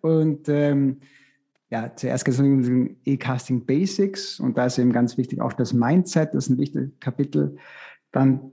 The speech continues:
der ganze zweite Teil geht wirklich um die Kunst der Selbstvorstellung, weil das ist so schwierig und man kann sich da so in die Nesseln setzen oder man kann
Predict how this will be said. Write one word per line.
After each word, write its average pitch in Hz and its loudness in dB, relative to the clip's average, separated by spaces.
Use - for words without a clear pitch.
der 123 2
ganze 185 2
zweite 143 2
Teil 131 0
geht 127 0
wirklich 139 -2
um 135 4
die 127 2
Kunst 156 0
der 135 2
Selbstvorstellung, 110 -4
weil 113 -2
das 117 -4
ist - -6
so 151 4
schwierig 147 2
und 117 0
man 117 2
kann 131 2
sich 127 -2
da 127 0
so 120 -2
in 151 4
die 135 4
Nesseln 135 4
setzen 135 -2
oder 127 2
man 120 2
kann 120 0